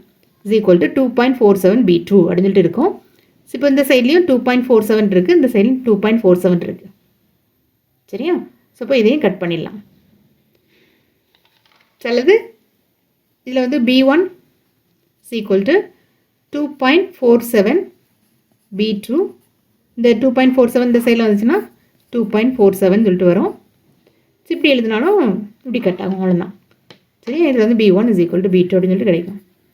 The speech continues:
இது ரெண்டு பக்கமும் சேமா இருக்கிறதுனால, நம்ம டைரக்டா நம்ம வந்து கட் பண்ணிடலாம். So, பி ஒன் is equal to பி டூ அப்படின்னு சொல்லிட்டு கிடைச்சிருக்கு. So, அப்போ பி ஒன் is equal to பி டூ அப்படின்னு சொல்லிட்டு கிடைச்சதுனால, விதிமுறைப்படி H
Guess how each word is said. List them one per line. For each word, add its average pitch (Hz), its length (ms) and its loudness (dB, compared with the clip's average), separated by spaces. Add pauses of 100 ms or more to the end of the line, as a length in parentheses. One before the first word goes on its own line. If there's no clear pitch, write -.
(460)
இது 220 160 2
ரெண்டு 233 180 2
பக்கமும் 330 280 2
சேமா 254 220 2
இருக்கிறதுனால, 220 380 2
நம்ம 302 160 2
டைரக்டா 208 340 2
நம்ம 202 180 4
வந்து 233 160 0
கட் 185 180 0
பண்ணிடலாம். 175 340 -4 (440)
So, 226 60 -16 (120)
பி 240 80 4 (120)
ஒன் 285 120 2
is 202 120 2
equal 180 260 2
to 392 80 4 (600)
பி 185 80 2 (100)
டூ 202 100 2
அப்படின்னு 180 180 0
சொல்லிட்டு 208 180 0
கிடைச்சிருக்கு. 170 320 -6 (640)
So, - 100 -16
அப்போ 175 320 -2
பி 233 140 2
ஒன் 277 100 2
is 226 80 2
equal 196 160 2
to 175 80 0
பி 240 60 2 (100)
டூ 240 120 4
அப்படின்னு 175 200 2
சொல்லிட்டு 175 180 -2
கிடைச்சதுனால, 175 600 0
விதிமுறைப்படி 196 580 2 (600)
H 233 120 -2